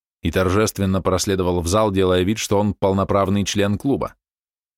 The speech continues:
На обед собралось шестьдесят человек. Они растеклись по холлу, образуя островки и течения,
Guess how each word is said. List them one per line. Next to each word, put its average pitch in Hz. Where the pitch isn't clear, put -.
На 73
обед 101
собралось 180
шестьдесят 135
человек. 95
Они 104
растеклись 101
по 95
холлу, 117
образуя 95
островки 92
и -
течения, 95